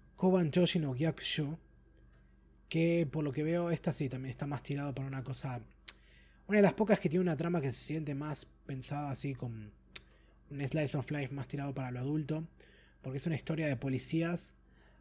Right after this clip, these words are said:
am, o por lo menos de justamente una policía novata que entra a trabajar con una nueva directora en su comisaría que, por lo que se ve, tipo, no podrían ser más diferentes como personas.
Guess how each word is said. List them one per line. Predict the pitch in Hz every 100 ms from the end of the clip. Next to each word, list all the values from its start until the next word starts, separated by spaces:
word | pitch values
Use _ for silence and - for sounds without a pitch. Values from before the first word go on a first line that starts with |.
| _
am, | 123 120 120 120 113 113 110 107 107 - - - - -
o | 131
por | 127
lo | 147
menos | 160 185 156
de | 135
justamente | - 139 151 156 151
una | 151 151
policía | 147 131 127 151
novata | 143 139 147 160
que | 131 131 131 - -
entra | 143
a | 139
trabajar | 135 120 143
con | 143 143
una | 139 139 127 107 101 - - - - - -
nueva | 135 147 147
directora | 135 123 - 151 135
en | 127 117
su | - 127 113 110 107 101 -
comisaría | - 120 120 131 143 151 143
que, | 123 117 117 - - - - - - - - - - - - - -
por | 143
lo | 143
que | 135
se | 127
ve, | 156 135
tipo, | 131 139 120 - -
no | 139
podrían | 139 156 147 147
ser | 165
más | 156 139
diferentes | 139 - 151 156 131
como | 135 127
personas. | 127 123 - 123 113 -